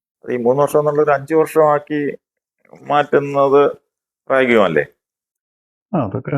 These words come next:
Speaker 2: അവന് ചുമതല അധികാരപ്പെട്ടവരും ചേട്ടൻ, ഞാൻ ഇനി എന്ത് പറയാനാ അതിനെ കുറിച്ച്?
Speaker 1: അല്ലെങ്കിലും, ഉം, പിന്നെ,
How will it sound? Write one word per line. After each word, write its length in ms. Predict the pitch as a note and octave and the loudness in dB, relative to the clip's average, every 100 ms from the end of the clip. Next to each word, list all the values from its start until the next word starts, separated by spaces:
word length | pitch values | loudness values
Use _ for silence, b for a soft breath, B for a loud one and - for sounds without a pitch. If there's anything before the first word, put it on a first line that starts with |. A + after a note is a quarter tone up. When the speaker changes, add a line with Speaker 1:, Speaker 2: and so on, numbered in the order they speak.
| C3 | -2
Speaker 2:
അവന് 160 | B2+ C#3 - - | -4 -6 -12 -6
ചുമതല 520 | B2+ B2 B2+ - E3+ D3 D#3 | -4 -4 -6 -4 -4 -2 -2
അധികാരപ്പെട്ടവരും 680 | C3+ C#3 C3+ C3 C3 C3+ B2 | -2 -2 -2 -2 -2 -2 -2
ചേട്ടൻ, 180 | B2 B2+ | 0 0
ഞാൻ 100 | C3 C#3+ | 0 0
ഇനി 140 | C#3 C3+ B2+ B2 B B B - C3+ | -2 -2 -4 -8 B B B -4 -2
എന്ത് 120 | B2+ B2 | 0 0
പറയാനാ 300 | A#2+ A#2 A#2+ | 0 -2 -2
അതിനെ 180 | A2+ A#2 | -4 -6
കുറിച്ച്? 200 | - _ _ _ | -8 _ _ _
Speaker 1:
അല്ലെങ്കിലും, 380 | - C3+ D3 D3+ G#2+ - - A#2+ | -12 -6 -2 -2 -4 -16 -10 -8
ഉം, 100 | A#2+ A2+ | -6 0
പിന്നെ, 340 | A2 A2 A2 | 0 0 -4